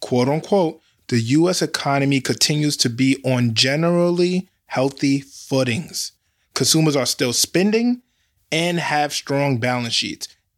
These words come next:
and businesses are in good shape."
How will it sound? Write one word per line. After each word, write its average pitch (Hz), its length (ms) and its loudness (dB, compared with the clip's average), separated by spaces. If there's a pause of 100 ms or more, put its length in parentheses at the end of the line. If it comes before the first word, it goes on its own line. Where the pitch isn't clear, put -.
and 160 580 0 (280)
businesses 135 540 0
are 123 180 0
in 123 160 0
good 120 340 -2
shape." - 500 2